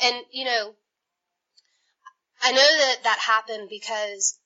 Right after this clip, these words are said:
if it hadn't happened, um, I know that I wouldn't be here right now. I know that I'd be dead. Um, so I,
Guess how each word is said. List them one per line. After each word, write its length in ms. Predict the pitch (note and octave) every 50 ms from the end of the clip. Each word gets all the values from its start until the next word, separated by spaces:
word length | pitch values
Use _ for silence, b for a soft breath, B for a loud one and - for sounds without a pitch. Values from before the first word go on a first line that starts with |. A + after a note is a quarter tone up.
| _ _ _
if 160 | - C4 C4
it 100 | A#3+ A3+
hadn't 300 | G3+ A3 A3 A#3 A#3 B3
happened, 640 | C#4 B3+ B3 B3+ B3+ B3+ - C4+ C4 C4 C4+ C4+ C4 - - - _ -
um, 480 | G#3+ G#3+ G3+ G3 F#3 F#3 F#3+ G3 G3+ G#3 _ _ _ -
I 80 | - B3
know 180 | A#3+ C4 C4 B3+
that 140 | B3+ A#3
I 100 | G#3+ A3
wouldn't 260 | A3 G#3+ G3 F3 G3+ G3
be 120 | G3+ G3
here 200 | G3 G3+ F#3 F3
right 200 | F3 F3 F3 E3
now. 240 | - E3+ E3 - A3+ _ _ _ _ _ _ -
I 80 | G#3+ A3
know 160 | A3+ A3+ A#3
that 120 | A3 G3+
I'd 160 | F#3+ F#3+ F#3+
be 100 | F#3 F#3
dead. 300 | F#3 G3+ F3+ E3+ D#3+ G3 - _ _ _ _ _ _ _ _ _ _ _ _ - -
Um, 460 | G3 F#3+ F3+ F3 F3 F3 F3+ F#3+ G3+ _ _ _ _ _ _ _ _ _ _ _ _
so 180 | - - - B3
I, 260 | A#3 A#3 A#3 A3+ A3+